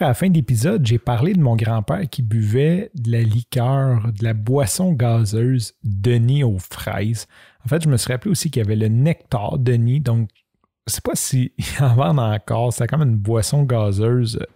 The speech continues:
ultra sucrée, un peu fruitée. Bref, ça s'appelait du nectar. C'était plus populaire quand on était jeune, je pense. C'est un peu comme la, la liqueur au raisin, puis, euh, toutes ces, ces saveurs-là qui ont sûrement disparu avec le temps.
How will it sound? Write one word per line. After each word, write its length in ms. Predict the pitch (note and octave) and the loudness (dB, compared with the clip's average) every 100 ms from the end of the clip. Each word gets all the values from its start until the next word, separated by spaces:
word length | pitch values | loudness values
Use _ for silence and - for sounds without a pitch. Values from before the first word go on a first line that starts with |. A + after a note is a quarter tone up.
| - | -6
ultra 520 | C#3 A2+ G2+ A#2+ A2+ | -2 -2 -2 -2 0
sucrée, 960 | A#2+ - - - C3 - A2+ A2+ A#2+ B2 - - - _ _ _ _ _ - | -2 -2 -4 -4 -4 -4 -4 -2 0 -2 -4 -20 -20 _ _ _ _ _ -4
un 180 | A#2 | -2
peu 240 | A2+ G3+ F4+ | 0 0 0
fruitée. 1080 | - - D#3 C3+ - C3+ E3 F#3+ E3+ C3+ - | -2 -2 0 0 0 0 2 0 -4 -8 -4
Bref, 160 | A#2+ C#3 | -2 0
ça 160 | C#3 | -2
s'appelait 240 | A#2 C3 E3+ | -2 0 0
du 160 | B2 | 0
nectar. 480 | B2 - - B2 C#3 - - - _ _ _ - | 0 -2 -2 0 -2 -4 -20 -20 _ _ _ -10
C'était 500 | - B2 D3+ E3 F3 | -4 -2 0 0 -2
plus 280 | - A#3 | -4 -4
populaire 480 | - G3 D3 D3 D#3 D3+ | -2 0 2 2 2 0
quand 120 | C#3 | 0
on 120 | B2 | 2
était 380 | B2 G#2+ B2 A#2 | 2 0 0 0
jeune, 360 | G2+ B2 E3+ E3 | 0 0 0 -2
je 100 | - | -2
pense. 260 | D3+ D#3 | -2 0
C'est 80 | C3 | 0
un 20 | |
peu 100 | A#2 | -2
comme 160 | D#3+ B2+ | 0 2
la, 140 | A2+ | 2
la 200 | G#2 G#2+ | 0 0
liqueur 380 | A#2 A2 C3 B2+ | 0 0 0 0
au 120 | A#2 | 0
raisin, 580 | G#2+ A2+ G2+ B2 C#3 C3+ A#2+ | 0 0 0 0 2 2 0
puis, 260 | A2+ G#2 | -2 -2
euh, 80 | G2+ | -2
toutes 220 | G2+ C#3+ | -2 -6
ces, 260 | - B2+ A2 | -4 -2 -2
ces 220 | F#2+ B2+ | -2 -2
saveurs-là 680 | - B2 A#2+ A#2+ A2+ A#2 D#3+ | -2 0 2 2 2 0 0
qui 140 | - | 0
ont 180 | A#2+ A2+ | 0 0
sûrement 340 | - D3+ C#3+ G3 | -4 0 2 2
disparu 560 | D3 - A#2+ G#2+ C#3 | 0 -4 0 0 2
avec 240 | B2+ G#2 G#2+ | 0 0 -2
le 120 | G2 | -4
temps. 280 | - A#2+ A#2+ | -2 0 0